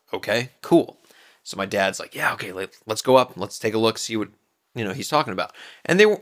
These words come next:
there were hardwood floors, but they weren't great. But we're walking around. It's, like, ninety-five degrees up there 'cause there's, like,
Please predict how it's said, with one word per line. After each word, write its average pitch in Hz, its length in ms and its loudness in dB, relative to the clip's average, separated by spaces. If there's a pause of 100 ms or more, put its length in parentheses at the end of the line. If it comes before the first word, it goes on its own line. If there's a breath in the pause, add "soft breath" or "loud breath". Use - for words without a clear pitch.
there 160 160 8
were 175 120 6
hardwood 151 340 6
floors, 110 340 2
but 104 100 -4
they 107 60 2
weren't 107 260 -2
great. 85 440 -4
But 101 100 0
we're 120 140 4
walking 123 300 4
around. 101 320 -2
It's, - 120 -8
like, 135 160 0
ninety-five 104 1120 -2
degrees 98 460 -4
up 87 140 -6
there 98 260 0
'cause 98 160 -6
there's, 104 160 -8
like, - 180 -10